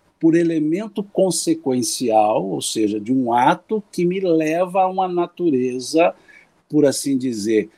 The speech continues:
determinada de con-, de, de, de vida material. E isso é expiatório. A palavra expiação não é punição.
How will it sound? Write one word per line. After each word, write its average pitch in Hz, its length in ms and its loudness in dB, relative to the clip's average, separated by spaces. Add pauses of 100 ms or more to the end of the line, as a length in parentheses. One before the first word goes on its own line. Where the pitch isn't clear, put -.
(120)
determinada 131 1600 0
de 139 460 -2
con-, 185 220 -2
de, 131 380 2
de, 120 240 -4
de 120 200 -2
vida 139 420 2
material. 135 640 2 (480)
E 160 160 6
isso 139 400 0
é 131 160 2
expiatório. 160 760 -2 (580)
A 135 100 -8
palavra 185 520 2
expiação 135 1200 0
não 139 340 -2
é 170 100 2
punição. 131 1160 -2